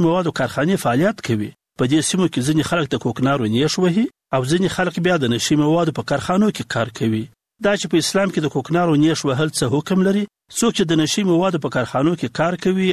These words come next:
او نشي مواد جوړوي، د اسلام دین دغه ډول مزدورۍ ته په کومه سترګه ګوري؟ په دې اړه زموږ همکار محمد ایاز ترنک له مولوي ګل احمد صدیقي سره مرکه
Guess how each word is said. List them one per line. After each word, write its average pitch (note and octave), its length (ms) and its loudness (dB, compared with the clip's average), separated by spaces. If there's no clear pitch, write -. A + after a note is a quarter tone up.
او B2+ 40 0
نشي F3+ 220 0
مواد C#3 320 0
جوړوي، G3 320 2
د C#3+ 120 0
اسلام F#3+ 400 0
دین F3+ 200 2
دغه F#3 200 0
ډول F#3 220 2
مزدورۍ D3+ 340 2
ته D3 120 -2
په C#3+ 140 -2
کومه G3 220 2
سترګه G#3 380 0
ګوري؟ G#2 240 -2
په C#3 80 0
دې D3 240 2
اړه D#3 180 2
زموږ D3 240 2
همکار D3+ 360 -2
محمد A#2+ 280 -2
ایاز D3+ 320 0
ترنک D3 360 0
له C3 100 2
مولوي C3 420 2
ګل C3 140 0
احمد C#3+ 340 -2
صدیقي A#2 380 -2
سره A#2 180 0
مرکه A2+ 320 -2